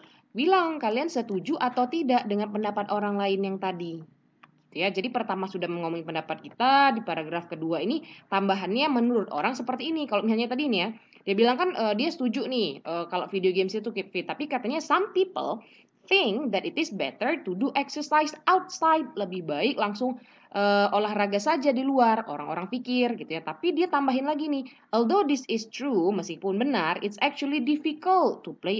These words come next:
outside when it's raining or very hot." Ya, kalau, kalau, eh, susah gitu katanya, kalau hujan, kalau panas. Jadi video games itu tetaplah alternatif yang baik. Jadi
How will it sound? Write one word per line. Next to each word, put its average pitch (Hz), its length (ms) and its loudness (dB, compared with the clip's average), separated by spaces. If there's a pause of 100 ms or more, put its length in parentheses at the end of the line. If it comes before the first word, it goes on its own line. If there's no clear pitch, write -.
outside 247 480 0
when 170 160 -6
it's - 240 -14
raining 254 720 2
or 156 160 -2
very 214 320 0
hot." 254 400 2 (500)
Ya, 247 80 -2
kalau, 208 320 0
kalau, 196 240 0 (320)
eh, 196 480 6
susah 269 560 2
gitu 160 160 -6
katanya, 156 400 -6
kalau 165 160 -2
hujan, 214 560 2
kalau 160 240 -4
panas. 208 480 0
Jadi 247 160 -6
video 190 240 0
games 175 240 -4
itu 247 160 -6
tetaplah 214 480 -2 (240)
alternatif 180 560 -6
yang 165 160 -4
baik. 143 480 -6
Jadi 180 180 -6